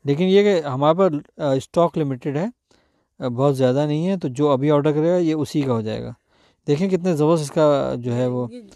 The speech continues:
Speaker 1: दुपट्टा।
Speaker 2: जा-, जकार्ड का इसका ये दुपट्टा है, फुल दुपट्टा।
Speaker 1: हम हैं लंदन में और ईस्ट लंदन में,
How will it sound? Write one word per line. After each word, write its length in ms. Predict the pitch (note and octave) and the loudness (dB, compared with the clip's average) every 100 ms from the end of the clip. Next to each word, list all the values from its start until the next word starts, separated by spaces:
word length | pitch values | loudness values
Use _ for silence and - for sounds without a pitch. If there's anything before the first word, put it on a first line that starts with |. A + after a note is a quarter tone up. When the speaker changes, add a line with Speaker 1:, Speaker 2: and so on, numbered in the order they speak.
| _ _ - | _ _ -8
Speaker 1:
दुपट्टा। 400 | C3 C#3 G#3 F3 | -4 -4 -2 -2
Speaker 2:
जा-, 420 | A#2+ - _ F3+ | -2 -8 _ -20
जकार्ड 400 | G#3+ G3 A3 A3 | -16 -12 -10 -10
का 160 | - A#3+ | -12 -16
इसका 420 | A3 - A#3+ C4+ _ _ _ _ _ _ _ F#3+ | -16 -18 -16 -18 _ _ _ _ _ _ _ -20
ये 260 | F#3 F3 | -18 -16
दुपट्टा 360 | E3+ F3 - G#3+ | -14 -14 -10 -8
है, 60 | |
फुल 260 | A3 - G#3+ | -10 -10 -12
दुपट्टा। 260 | G3 F#3 F3+ | -10 0 2
Speaker 1:
हम 140 | G3+ | 4
हैं 160 | G3 F#3+ | 2 0
लंदन 340 | D3 C#3+ F3+ | 0 -2 -2
में 300 | F3+ F#3 F#3+ | -2 -4 -4
और 200 | D#3 C3+ | -4 -4
ईस्ट 260 | E3 D3 - | -2 -2 -2
लंदन 260 | B2+ A2 A2 | -6 -6 -8
में, 180 | A2 | -12